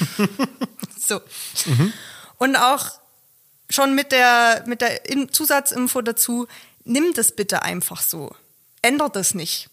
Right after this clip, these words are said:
Speaker 2: Mhm.
Speaker 1: Ja, nimm diesen Text so, wie ich ihn formuliert habe.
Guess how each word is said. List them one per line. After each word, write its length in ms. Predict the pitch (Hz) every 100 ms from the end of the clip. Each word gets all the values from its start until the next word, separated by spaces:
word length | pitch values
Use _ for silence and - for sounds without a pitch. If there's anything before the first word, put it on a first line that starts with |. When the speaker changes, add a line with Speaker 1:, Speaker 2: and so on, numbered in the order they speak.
| _ -
Speaker 2:
Mhm. 320 | 123 135 180
Speaker 1:
Ja, 160 | 185 254 233 -
nimm 260 | 220 294 277
diesen 240 | 254 214
Text 440 | - 214 - -
so, 360 | 202 208 190 175 _ _ _ -
wie 140 | 196
ich 100 | 190
ihn 100 | 220
formuliert 560 | - 220 233 233 254 -
habe. 220 | 185